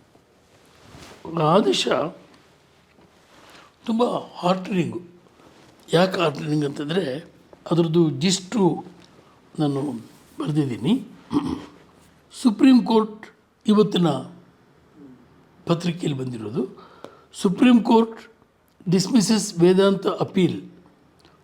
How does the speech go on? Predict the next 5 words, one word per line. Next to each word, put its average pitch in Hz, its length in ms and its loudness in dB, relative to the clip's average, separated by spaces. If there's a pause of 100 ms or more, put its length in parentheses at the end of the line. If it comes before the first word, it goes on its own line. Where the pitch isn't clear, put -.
to 185 60 2 (160)
reopen 202 520 6 (140)
copper 170 240 0 (100)
plant. 110 320 -8 (600)
ರೀಸನ್ 208 320 6